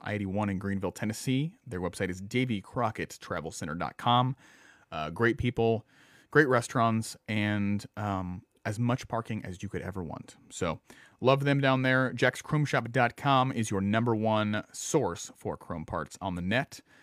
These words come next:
Uh, we have huge sales on shifters, steering wheels, and trunk bumpers here in the month of September.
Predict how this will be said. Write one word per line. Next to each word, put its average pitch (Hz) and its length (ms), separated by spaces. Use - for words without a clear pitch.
Uh, 82 80
we 92 120
have - 80
huge 117 420
sales 110 380
on 101 100
shifters, 151 540
steering 101 340
wheels, 90 220
and 92 120
trunk 107 240
bumpers 95 440
here 101 240
in 92 160
the 78 160
month 80 200
of - 120
September. 175 440